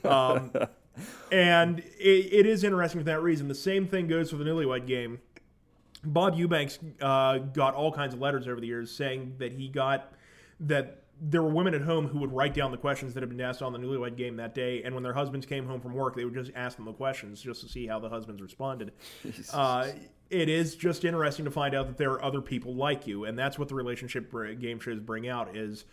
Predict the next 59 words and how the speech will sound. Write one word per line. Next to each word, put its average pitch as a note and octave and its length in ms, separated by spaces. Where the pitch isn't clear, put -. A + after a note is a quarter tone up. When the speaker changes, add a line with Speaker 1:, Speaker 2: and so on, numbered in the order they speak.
Speaker 1:
there C3+ 300
are C3+ 180
spouses C#3 580
that C3 160
have C3+ 200
arguments B2 460
like A#2+ 160
the A#2+ 60
ones A#2+ 220
you A#2 140
have, A#2 380
there A#2 160
are A2 60
couples C3 420
that B2+ 120
get B2 160
into A#2 140
the A2+ 80
same A#2 220
problems A#2 340
that A2 100
you A2 100
have, A2+ 340
there C3 180
are A#2 120
bad A#2 400
dates A2+ 240
just A#2+ 240
like A2+ 160
the A#2+ 40
ones G#2+ 220
that G#2 100
you've F#2+ 200
been E2+ 160
on. D#2 160
Speaker 2:
Yeah. G#2 300
Well, C#3 200
I D3+ 100
mean, D#3 120
it's D#3 140
fun F#3 240
to E3 80
see C3 200
people A2+ 380
argue, G#2 400
but F#3 160
th-, G3 120
those, A#3 200
<laughs> G3 80
those, D3 640
uh, A#2+ 220
the, A#2 220
the A2+ 220
couples A2+ 480
argue, F#2 320
it F#2 80
always G2 160
cracks - 220
me C3+ 60